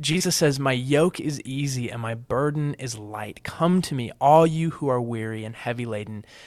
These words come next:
and I will give rest for your souls." So when I'm feeling, like, burdened by that, and I feel like this, like, little voice in my head go, like, "God's disappointed at you," what I need to remember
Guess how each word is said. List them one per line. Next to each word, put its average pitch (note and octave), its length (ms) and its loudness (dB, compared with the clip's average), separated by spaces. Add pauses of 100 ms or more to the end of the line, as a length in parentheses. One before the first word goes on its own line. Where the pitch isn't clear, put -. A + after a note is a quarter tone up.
(200)
and B2 120 -14 (100)
I A#2+ 160 2
will A#2+ 160 -4
give A2+ 220 -6
rest G2 300 -6
for G#2+ 100 -8
your G#2+ 120 -10
souls." - 540 -10 (4000)
So - 180 -4
when C#3+ 100 2
I'm F3 140 6
feeling, D3+ 400 2
like, A2 260 -2
burdened A#2+ 440 0
by G#2+ 240 0
that, G2+ 340 -8 (140)
and A#2 120 -4
I B2+ 120 2
feel B2+ 240 0
like G#2+ 260 0
this, - 220 -4
like, G#2 200 -4
little D#3 220 -2
voice C#3+ 320 0
in A#2+ 100 -4
my G#2+ 180 0
head G#2 220 -2
go, G2 200 -4
like, F#2+ 320 -8
"God's A2+ 440 -2 (200)
disappointed G2+ 580 -8
at F#2+ 160 -8
you," G2+ 300 -14 (760)
what - 120 -12
I F2+ 80 -8
need E3+ 260 -2
to C3+ 80 2
remember G2+ 560 -4